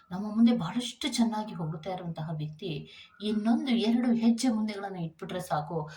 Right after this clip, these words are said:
ಅವೇ ಅದೇ ವ್ಯಕ್ತಿ ನಮ್ಮನ್ನ ಬೈತಾ ಇರ್ತಾರೆ. ಅಂದ್ರೆ ಅದರ ಅರ್ಥ ಏನು?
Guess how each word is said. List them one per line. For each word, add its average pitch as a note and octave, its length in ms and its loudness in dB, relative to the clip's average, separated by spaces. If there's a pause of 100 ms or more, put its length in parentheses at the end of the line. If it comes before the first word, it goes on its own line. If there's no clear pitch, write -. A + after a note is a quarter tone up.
(140)
ಅವೇ G#3+ 220 4
ಅದೇ C#4 500 0
ವ್ಯಕ್ತಿ A#3 320 2
ನಮ್ಮನ್ನ F3 280 0
ಬೈತಾ D#3 380 -4
ಇರ್ತಾರೆ. - 600 -10
ಅಂದ್ರೆ G3+ 260 -4
ಅದರ F#3 240 -2
ಅರ್ಥ D#3 240 -4
ಏನು? D#3 540 -4